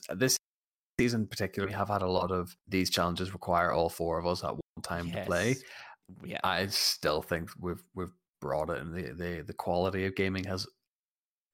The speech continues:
Speaker 1: definitely increased.
Speaker 2: I would, I would say so. I would say so, unless we've all declined massively at the same rate. <laughs> But yeah,
Speaker 1: Well,
Speaker 2: no,
Speaker 1: there's
Speaker 2: I would,
Speaker 1: that.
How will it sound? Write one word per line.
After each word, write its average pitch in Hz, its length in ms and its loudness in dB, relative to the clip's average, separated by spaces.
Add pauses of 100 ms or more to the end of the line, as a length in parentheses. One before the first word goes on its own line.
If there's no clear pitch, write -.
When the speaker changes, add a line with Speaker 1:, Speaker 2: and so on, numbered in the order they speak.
(240)
Speaker 1:
definitely 76 380 -2
increased. - 480 -6 (380)
Speaker 2:
I 117 100 4
would, 120 200 0
I 113 80 2
would 117 100 0
say 92 160 -2
so. 73 420 -4
I 101 60 0
would 113 100 2
say 98 120 -4
so, 92 220 -2
unless 110 300 2
we've 107 100 0
all 92 120 2
declined 92 480 -6
massively 95 640 -2
at - 100 -4
the - 80 -12
same 90 240 -4
rate. - 680 0 (520)
<laughs> - 1080 0 (840)
But 123 140 8
yeah, 113 100 6
Speaker 1:
Well, 156 120 10
Speaker 2:
no, 127 80 6
Speaker 1:
there's 113 120 8
Speaker 2:
I 139 40 8
would, 147 120 6
Speaker 1:
that. - 260 0